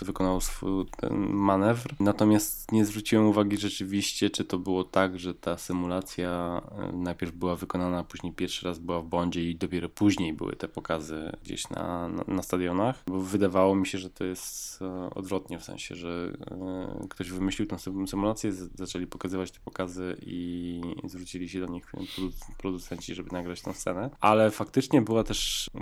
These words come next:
później przy nagrywaniu tej sceny taka informacja, że ten k-, kaskader, który skakał, robił to pierwszy raz i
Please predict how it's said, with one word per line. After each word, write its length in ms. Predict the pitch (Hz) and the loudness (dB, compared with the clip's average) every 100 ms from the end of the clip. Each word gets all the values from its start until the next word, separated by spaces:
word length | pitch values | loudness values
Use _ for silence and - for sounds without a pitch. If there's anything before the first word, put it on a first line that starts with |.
| 98 - | -8 -6
później 240 | 101 107 | 0 2
przy 160 | 107 101 | 2 0
nagrywaniu 720 | 95 98 98 104 95 90 90 - | 2 2 6 6 4 0 -2 -4
tej 160 | 92 | -6
sceny 440 | - - 92 95 98 | -6 -4 -2 -2 -2
taka 260 | 92 - | -6 -4
informacja, 840 | 95 92 - 92 92 90 - 95 | -6 -6 -8 -4 -4 -4 -6 -6
że 520 | 90 90 90 90 90 90 - - | -6 -6 -6 -6 -4 -6 -10 -6
ten 200 | 92 92 | -6 -6
k-, 120 | - - - | -8 -18 -8
kaskader, 520 | 95 - 98 87 85 | -6 0 0 0 -6
który 320 | - 90 87 | -6 -4 -4
skakał, 720 | 82 - 87 - 82 92 113 - - | -6 -6 -6 -4 -2 -2 -2 -6 -8
robił 300 | 98 95 92 | -4 -4 -4
to 120 | 92 95 | -2 0
pierwszy 380 | 95 - - | 0 0 -2
raz 340 | 90 - - - - - | -2 -2 -8 -14 -14 -8
i 220 | 52 | -8